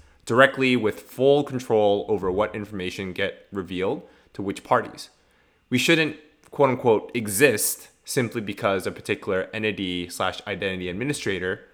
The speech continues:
says we do. Two, interoperable.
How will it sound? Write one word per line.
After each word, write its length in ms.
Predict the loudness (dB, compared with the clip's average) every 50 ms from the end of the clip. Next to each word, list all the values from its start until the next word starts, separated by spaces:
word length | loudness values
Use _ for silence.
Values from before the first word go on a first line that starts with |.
| _ _ _ _ _ _ _
says 220 | -2 0 0 0
we 80 | -2 -6
do. 220 | -8 -10 -14 -18 _ _ _ _ _ _ _ _ _ _ _ _ _ _ _ _ _ _ _ _ 2
Two, 220 | 4 4 4 4 0 -10 -20 _ _ _ _ _ _ 0
interoperable. 720 | 4 6 8 8 6 6 4 0 -4 -6 -6 -10 -18